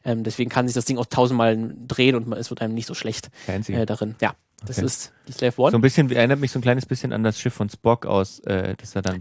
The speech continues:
Speaker 2: bei
Speaker 1: stimmt, halt auch so eine
Speaker 2: das ist so ein Drehding. Ja, die Yamato.
Speaker 1: Ah, also ich krieg direkt hier Kriegsschiff, Krie-, Vibes.
Speaker 2: Die, die Yamato, ja, weil die Yamato ist im Prinzip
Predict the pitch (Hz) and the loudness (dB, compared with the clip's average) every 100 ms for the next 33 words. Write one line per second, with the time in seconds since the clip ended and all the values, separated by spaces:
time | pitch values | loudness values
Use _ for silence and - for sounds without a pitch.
0 | 131 - 139 147 - 117 107 107 120 - | 2 2 -2 -6 -4 -6 -8 -10 -10 -4
1 | 101 104 95 104 104 95 101 - - - | -2 0 4 4 4 -2 -8 -18 -20 -20
2 | - _ - 139 110 110 139 214 110 95 | -20 _ 4 4 6 4 4 6 4 4
3 | 110 226 - 120 120 117 113 127 135 147 | 4 2 -2 0 4 4 4 2 2 2
4 | - 143 - 156 151 - 139 - 165 - | 0 -4 -4 0 0 2 -2 0 -2 -4
5 | - 127 - 123 - - - 123 117 113 | 0 2 2 0 -2 -12 -6 -4 2 2
6 | 107 - - _ 117 117 156 185 - 127 | 2 -2 -12 _ 6 6 8 4 2 4
7 | 151 - - - 107 104 104 131 147 135 | 4 4 -4 -2 2 4 6 6 4 2
8 | 127 139 - 160 143 - 131 - 139 | 2 0 2 0 2 0 -4 -2 -2